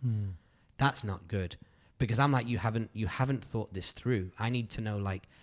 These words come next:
Speaker 2: how have you thought this through?" And I think that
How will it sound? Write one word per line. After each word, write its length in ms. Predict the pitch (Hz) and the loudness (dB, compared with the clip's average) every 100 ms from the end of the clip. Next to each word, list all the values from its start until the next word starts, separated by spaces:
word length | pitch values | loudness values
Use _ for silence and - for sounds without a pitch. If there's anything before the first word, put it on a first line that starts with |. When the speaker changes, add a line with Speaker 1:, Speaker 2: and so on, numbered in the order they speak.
| - - - _ - | -20 -20 -20 _ -10
Speaker 2:
how 220 | - 120 | -2 0
have 120 | 107 | 2
you 80 | 107 | -2
thought 240 | - 104 | -4 -4
this 140 | 101 - | -4 -4
through?" 220 | 123 110 | -2 0
And 280 | 101 110 95 - _ _ _ - | -2 -4 -6 -12 _ _ _ -10
I 120 | - 110 | -2 0
think 240 | 139 110 | 0 0
that 240 | 110 104 | -2 -4